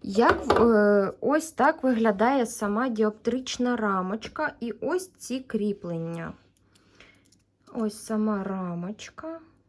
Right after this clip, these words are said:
Сюди ви на замовлення вставляєте діоптрії і можете використовувати. Ось так виглядають окуляри без діоптричної рамки. Можна їх використовувати і з нею, і без неї.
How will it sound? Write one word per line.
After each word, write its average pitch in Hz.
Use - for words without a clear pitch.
Сюди 220
ви 220
на 202
замовлення 185
вставляєте 208
діоптрії 370
і 381
можете 240
використовувати. 185
Ось 403
так 220
виглядають 247
окуляри 214
без 240
діоптричної 262
рамки. 403
Можна 302
їх 254
використовувати 269
і 294
з 277
нею, 320
і 269
без 247
неї. 302